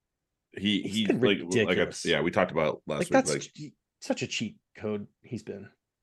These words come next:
Speaker 1: he's been great. Um, you know, signed as a backup ten, but has been obviously clearly
Speaker 2: Mm-hmm.
Speaker 1: filled the role at fifteen. Did well under the high ball for the most part. I think he had w-, the one mistake, and that's it.
Speaker 2: Mm-hmm.
Speaker 1: Like, really,
Speaker 2: Right.
Speaker 1: that's it.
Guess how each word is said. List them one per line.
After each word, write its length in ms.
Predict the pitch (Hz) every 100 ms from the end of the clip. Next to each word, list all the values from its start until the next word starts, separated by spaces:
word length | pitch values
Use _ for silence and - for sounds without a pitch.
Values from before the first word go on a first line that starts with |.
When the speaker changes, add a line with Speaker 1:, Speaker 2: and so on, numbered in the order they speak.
| -
Speaker 1:
he's 100 | 98
been 160 | 98 85
great. 440 | 82 85 82 -
Um, 440 | 82 80 78 73 -
you 80 | 92
know, 100 | 85
signed 320 | - 117 120
as 120 | 113 104
a 120 | 92
backup 340 | 95 92 92
ten, 220 | - 87
but 160 | 82 80
has 140 | 80
been 120 | 73 -
obviously 460 | 92 87 - 78 - -
clearly 360 | - 131 117 95
Speaker 2:
Mm-hmm. 80 | 92
Speaker 1:
filled 180 | 87 76
the 60 |
role 260 | 78 76 71
at 80 | 67 _ - - -
fifteen. 460 | 98 101 92 87 - - 90
Did 260 | 156 254 190
well 240 | 196 175
under 180 | 135 139
the 120 | 110
high 200 | 95 113
ball 240 | 104 101 92
for 80 | 90
the 80 |
most 200 | 85 87
part. 140 | - 78
I 20 |
think 120 | 110
he 60 | 143
had 100 | 90
w-, 200 | 78 -
the 80 | 90
one 260 | 87 104 98
mistake, 400 | - 98 82 73
and 120 | 76
that's 180 | 85 131
it. 140 | 113
Speaker 2:
Mm-hmm. 140 | 104
Speaker 1:
Like, 140 | 73 73
really, 380 | 82 87 127 104
Speaker 2:
Right. 80 | 92
Speaker 1:
that's 220 | 92 -
it. 200 | 78 73